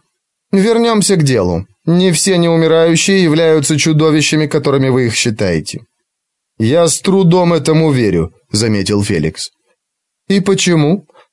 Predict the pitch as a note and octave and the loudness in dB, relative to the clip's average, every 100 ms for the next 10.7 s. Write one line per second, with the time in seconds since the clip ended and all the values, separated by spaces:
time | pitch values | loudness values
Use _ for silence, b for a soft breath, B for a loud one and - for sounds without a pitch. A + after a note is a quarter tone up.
0 | - - G3 G3+ G3 G3+ G3+ G3+ F#3 F#3 | -6 -2 0 0 0 0 0 0 0 2
1 | G3+ F#3+ - G3 F#3+ F#3 F#3 - F#3+ F3 | 2 0 -2 0 2 0 -2 0 0 0
2 | F#3+ G3 E3 E3+ F3 F3 E3+ F3 F3 E3 | 2 2 2 2 0 0 2 2 0 0
3 | F3+ F3+ F3 F3 F3 E3 E3+ F3+ A3+ G3 | 0 2 2 0 0 0 0 2 2 0
4 | G#2+ F2+ b b _ - E3+ D#3 D3+ D#3+ | -2 -6 b b _ -4 0 2 2 2
5 | D#3+ F#3+ F3+ B3+ F3 A2+ - C#3 - D3 | 0 0 0 0 0 -2 -2 -2 0 0
6 | C#3 C#3 D3+ D#3+ F3 A#2+ - - B B | 2 2 2 2 2 0 -2 -6 B B
7 | B - C3 D#3+ D3+ D#3+ D#3+ D#3 D#3+ E3 | B -4 0 0 0 0 2 2 2 0
8 | F#3 F#3+ F#3 F3 E3+ F3 E3 D#3 E3+ E3 | 0 2 2 0 0 0 0 2 2 0
9 | E3+ F#3 A3 F#3 C#3+ C#3+ C3 C#3+ D3 C#3+ | 2 2 2 2 0 0 0 2 2 0
10 | - C3+ B2+ A2+ B2+ B2 G#2 | 0 0 0 0 0 0 -4